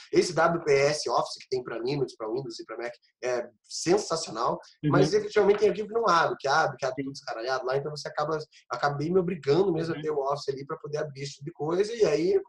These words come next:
Speaker 1: tenho que
Speaker 2: Uhum.
Speaker 1: ter Office, eu tenho, vou ter no Windows, entendeu?
Speaker 2: Uhum.
Speaker 1: E além do mais, volta e meia existe uma necessidade do programa, então é muito
Speaker 2: Sim.
Speaker 1: pessoal, entendeu?
Speaker 2: Uhum.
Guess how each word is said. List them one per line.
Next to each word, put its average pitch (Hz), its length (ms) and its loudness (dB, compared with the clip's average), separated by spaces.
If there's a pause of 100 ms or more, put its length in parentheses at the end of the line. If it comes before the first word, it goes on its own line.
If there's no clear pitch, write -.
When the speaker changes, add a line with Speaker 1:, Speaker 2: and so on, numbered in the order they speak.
(100)
Speaker 1:
tenho 143 140 -4
que 147 40 -4
Speaker 2:
Uhum. 151 60 -4
Speaker 1:
ter 147 80 -2
Office, 117 280 -4
eu 175 140 -6
tenho, 190 220 -2
vou 190 100 -2
ter 135 140 -6
no 185 100 -4
Windows, 151 300 -4 (180)
entendeu? 104 220 -8
Speaker 2:
Uhum. 151 200 -2 (360)
Speaker 1:
E 135 100 -2
além 190 320 6
do 190 80 2
mais, 180 240 4
volta 170 340 0
e 165 40 -4
meia 170 180 2
existe - 480 -8
uma 135 80 -2
necessidade 135 560 -4
do - 60 -20
programa, 135 340 -2
então 202 260 4 (280)
é 185 40 -6
muito 226 140 -6
Speaker 2:
Sim. 147 140 0
Speaker 1:
pessoal, 131 800 0
entendeu? 117 300 0
Speaker 2:
Uhum. 147 340 0